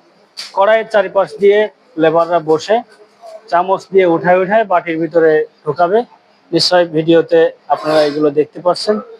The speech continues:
কিভাবে এগুলো তৈরি করা হয়। তো এই মেশিনটি আমাদের কাছে অর্ডার করলে আমরা, আহ, প্রত্যেককে তার চাহিদা অনুযায়ী তৈরি করে দেই।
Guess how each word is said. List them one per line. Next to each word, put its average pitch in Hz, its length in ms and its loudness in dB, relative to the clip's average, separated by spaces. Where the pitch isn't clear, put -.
কিভাবে 190 380 2
এগুলো 160 240 0
তৈরি 156 300 0
করা 131 240 0
হয়। 120 220 -4
তো 202 100 4
এই 226 200 2
মেশিনটি 240 680 2
আমাদের 202 340 -2
কাছে 196 240 -2
অর্ডার 170 280 0
করলে 202 240 2
আমরা, 170 420 2
আহ, 156 140 4
প্রত্যেককে 160 600 -2
তার 156 220 2
চাহিদা 160 440 -2
অনুযায়ী 156 500 0
তৈরি 156 220 0
করে 156 200 -2
দেই। 196 240 0